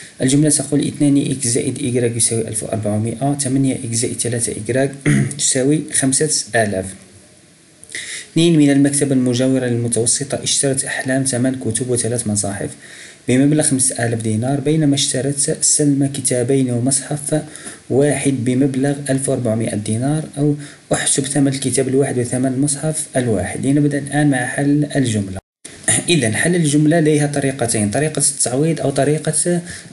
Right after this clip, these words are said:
الجمع والتعويض أو طريقة الجمع. سوف، سوف أفضل طريقة الجمع هنا لأنها تبدو أسهل. طريقة الجمع ماذا تقول؟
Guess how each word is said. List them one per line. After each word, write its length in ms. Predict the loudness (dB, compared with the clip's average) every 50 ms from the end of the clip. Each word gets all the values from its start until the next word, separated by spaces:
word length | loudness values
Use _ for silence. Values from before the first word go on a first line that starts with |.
| -2
الجمع 380 | 0 0 2 2 2 2 2 2
والتعويض 680 | 0 0 0 -2 -4 -4 -2 0 0 0 0 0 0
أو 60 | 0
طريقة 380 | 2 2 2 2 0 -2 -4 -6 -4
الجمع. 260 | -2 -2 -2 -2 -2
سوف، 360 | -2 -2 -2 -2 -2 -2 -2 -2 -2 -4 -6 -10 -14 -16 -16 -16 -16 -12 -6
سوف 260 | -2 -2 0 0 0 -2
أفضل 680 | -2 -2 -2 -2 0 0 -2 0 0 0 2 0 0
طريقة 440 | 0 0 0 0 0 -2 -4 -6 -6 -4
الجمع 320 | -2 0 0 0 0 0
هنا 240 | -2 -2 -2 0 2
لأنها 420 | 2 2 2 2 2 2 2 0
تبدو 300 | 0 -2 -4 -4 -4 -6
أسهل. 320 | -6 -4 -4 -2 -2 -2 -2
طريقة 400 | -2 -2 -4 -4 -4 -6 -8 -6 -4
الجمع 280 | 0 0 2 2 2 2
ماذا 240 | 0 0 0 0
تقول؟ 520 | -2 -2 -4 -6 -4 0 0 2 2 0